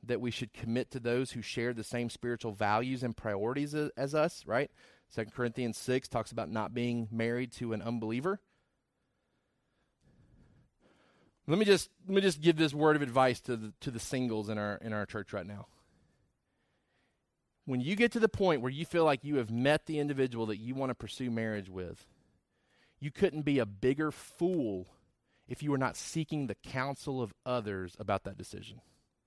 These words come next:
Like, like, you can't be a bigger fool than to choose a spouse for life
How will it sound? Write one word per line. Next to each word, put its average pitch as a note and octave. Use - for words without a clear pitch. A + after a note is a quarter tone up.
Like, A#2
like, B2+
you F3
can't G3+
be F3
a C3+
bigger E3+
fool F3
than D#3+
to C3+
choose G3
a B2+
spouse D#3+
for C3+
life B2+